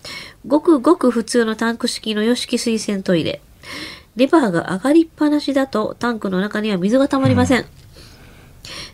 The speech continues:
Speaker 1: つまりあの瞬間にレバーを上げたことによりタンクの水が流れたとか思えないんです。そしてもう一つ、なぜあの瞬間だったのか。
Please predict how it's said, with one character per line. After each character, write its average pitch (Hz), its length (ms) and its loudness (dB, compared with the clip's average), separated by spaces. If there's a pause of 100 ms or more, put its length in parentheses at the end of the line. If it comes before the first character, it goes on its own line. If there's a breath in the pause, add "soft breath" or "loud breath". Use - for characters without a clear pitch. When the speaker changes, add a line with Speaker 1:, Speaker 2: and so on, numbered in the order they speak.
Speaker 1:
つ - 160 -4
ま 262 140 4
り 180 160 0
あ 196 100 -2
の 277 100 2
瞬 311 240 2
間 269 280 0
に 285 160 0
レ 254 100 4
バ 254 140 4
ー 202 40 4
を 185 40 4
上 196 60 2
げ 247 100 2
た 254 120 0
こ 254 120 -2
と 285 100 0
に 226 160 -2
よ 175 100 0
り 185 140 -2 (320 loud breath)
タ 240 160 0
ン 214 80 -4
ク 180 180 0
の 165 100 -2
水 208 240 0
が 240 100 -2
流 240 200 2
れ 285 100 2
た 208 120 -2
と 233 80 -2
か - 220 0 (480 soft breath)
思 302 240 2
え 453 120 6
な 262 60 6
い 190 60 2
ん 156 40 -2
で 123 100 -2
す。 - 220 -8 (720 loud breath)
そ - 200 0
し - 80 -4
て 277 80 2
も 262 140 4
う - 20 4
一 262 140 0
つ、 - 240 -4 (340 loud breath)
な 247 120 4
ぜ 247 160 2
あ 175 80 2
の 220 80 0
瞬 208 240 -4
間 196 200 -2
だ 190 80 2
っ 185 80 -2
た 156 100 -8
の - 80 -8
か。 - 160 -12